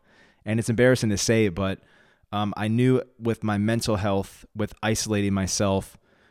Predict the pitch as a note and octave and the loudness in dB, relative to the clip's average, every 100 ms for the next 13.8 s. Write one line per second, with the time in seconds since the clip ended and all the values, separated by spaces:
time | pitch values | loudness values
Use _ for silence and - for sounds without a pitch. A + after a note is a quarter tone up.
0 | _ _ _ A2+ A2 G2+ - B2+ B2 A2 | _ _ _ -2 -2 -2 0 2 4 0
1 | - G#2+ G#2 - G#2 - - - A2 G2+ | 0 -2 -2 -2 -2 -2 -6 -8 -6 -4
2 | G2 G2 F#2+ F#2 A#2+ A#2+ F#2 A2 G#2 G2+ | -2 -4 -6 -4 0 0 0 -2 -2 0
3 | G2 F#2+ _ _ _ - A2 G#2+ A#2+ A2 | 0 -2 _ _ _ -4 -2 0 0 0
4 | G#2 - - G#2 E2 - - G#2+ - D#3+ | -4 -6 -6 -4 -4 -6 -4 -2 2 2
5 | F3 C#3 C#3 - A#2 A#2 A#2 G#2+ A2+ A2 | 4 4 2 2 2 2 2 2 4 4
6 | G2+ G2 - G#2 - G2+ G2 G2+ - - | 2 0 0 -2 0 0 2 0 -4 -6
7 | A2 - C#3 - A2 A2 G#2 G#2+ F#2 G2+ | -6 2 2 2 4 4 4 2 2 -2
8 | F#2+ - A2+ A2+ G#2 F#2+ G#2+ G2 F2+ - | -2 0 0 0 -2 -2 0 0 0 -6
9 | - - - _ F#2 A2 - G#2+ G2+ G2 | -18 -20 -20 _ 0 0 2 0 0 0
10 | G#2 G#2+ B2+ C#3 A2+ G#2+ G#2 - - G#2+ | 0 4 6 6 4 2 2 0 0 0
11 | G#2+ - G#2+ G#2 G2+ G2+ - G#2+ G2+ G#2 | 2 0 2 4 2 0 0 0 0 -4
12 | F#2+ A2 G#2 G#2 F#2+ F#2+ - C3 C3+ - | -4 -4 -4 -4 -4 -6 -2 4 4 2
13 | - _ _ _ A2 G#2 G2+ G2 | -8 _ _ _ -6 -2 -2 -4